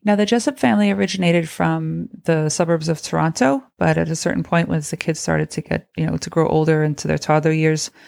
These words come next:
and, and then, you know, their, their younger years, Robert and Janet decided they wanted to move the kids away from the city type areas and get closer to, you know, the more quiet town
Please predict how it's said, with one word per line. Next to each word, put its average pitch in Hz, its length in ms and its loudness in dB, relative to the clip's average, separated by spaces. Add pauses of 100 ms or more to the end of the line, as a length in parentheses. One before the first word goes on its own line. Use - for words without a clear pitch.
(380)
and, 151 120 2
and 151 140 0
then, 147 300 0
you 156 80 0
know, 147 100 0
their, 143 260 -2
their 147 140 -4
younger 151 300 0
years, 147 420 -2 (580)
Robert 156 360 4
and 156 220 2
Janet 151 280 2
decided 151 380 0
they 151 100 2
wanted 143 280 2
to 151 100 -10
move 151 140 -2
the 151 80 -2
kids 143 400 -2
away 151 240 2
from 151 240 -2
the 151 80 0
city 156 300 0
type 151 320 -2
areas 156 440 2
and 147 120 0
get - 300 -10
closer 147 300 -2
to, 139 560 -2
you 147 80 0
know, 147 220 0
the 139 60 0
more 139 480 -2 (260)
quiet - 460 0
town 143 480 -2